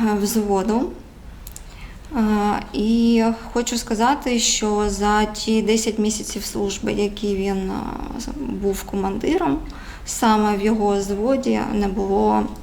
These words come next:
жодної смерті. Тобто він був дуже таким гарним стратегом, і багато його побратимів, а,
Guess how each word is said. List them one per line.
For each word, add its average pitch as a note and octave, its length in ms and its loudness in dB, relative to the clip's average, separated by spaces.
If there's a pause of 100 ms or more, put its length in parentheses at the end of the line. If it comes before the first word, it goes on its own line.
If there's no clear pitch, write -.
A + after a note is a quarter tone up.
(920)
жодної G#3 440 2
смерті. - 580 -6 (160)
Тобто - 280 -2
він A3 240 4
був G#3+ 280 0
дуже G3 300 0
таким G3 380 -2
гарним F#3+ 560 2 (120)
стратегом, A#3 880 2
і G3 80 2
багато G3+ 420 0
його G3 280 0
побратимів, A3 760 2 (640)
а, G#3 280 4